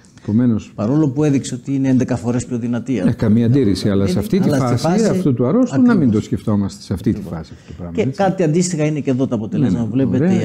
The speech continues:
Speaker 2: άλλοι.
Speaker 1: Και εκείνο το οποίο έγινε πριν από δύο χρόνια και το πιο πιθανό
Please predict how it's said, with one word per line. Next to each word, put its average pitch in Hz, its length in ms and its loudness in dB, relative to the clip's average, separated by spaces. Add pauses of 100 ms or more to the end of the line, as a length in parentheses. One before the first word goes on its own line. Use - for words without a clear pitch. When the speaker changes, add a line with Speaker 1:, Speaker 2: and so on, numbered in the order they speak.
(180)
Speaker 2:
άλλοι. 120 220 0 (1400)
Speaker 1:
Και 160 120 0
εκείνο 233 280 4
το 170 100 2
οποίο 160 260 4
έγινε 135 580 4
πριν 131 220 2
από 123 200 2
δύο 131 180 4
χρόνια 120 460 2
και 113 200 0
το 110 160 -2
πιο 120 220 0
πιθανό 110 720 0